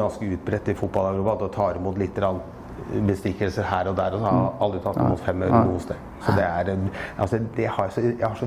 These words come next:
Speaker 1: veldig ren samvittighet i forhold til de greiene der, så det er nok, eh, men jeg har en forståelse for at det, altså, det er jo klubben sin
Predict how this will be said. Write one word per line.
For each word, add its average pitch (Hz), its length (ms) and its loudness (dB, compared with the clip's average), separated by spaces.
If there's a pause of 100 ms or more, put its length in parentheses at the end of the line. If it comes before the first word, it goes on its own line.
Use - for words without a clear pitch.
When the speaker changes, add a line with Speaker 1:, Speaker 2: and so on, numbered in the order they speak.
Speaker 1:
veldig 113 360 2
ren 110 200 2
samvittighet 98 600 0
i 120 60 4
forhold 98 300 0
til 110 120 0
de 113 140 2
greiene 101 260 2
der, 113 140 2
så 110 120 0 (540)
det 117 100 4
er 110 140 2
nok, 107 240 -2
eh, 113 280 2 (400)
men 117 140 6
jeg 113 140 2
har 107 140 2
en 98 80 -2
forståelse 95 640 -2
for 131 100 2
at 131 140 -2
det, 156 120 0 (360)
altså, 110 220 2
det 131 120 2
er 107 160 2
jo 104 140 0 (600)
klubben 110 420 2
sin 113 220 0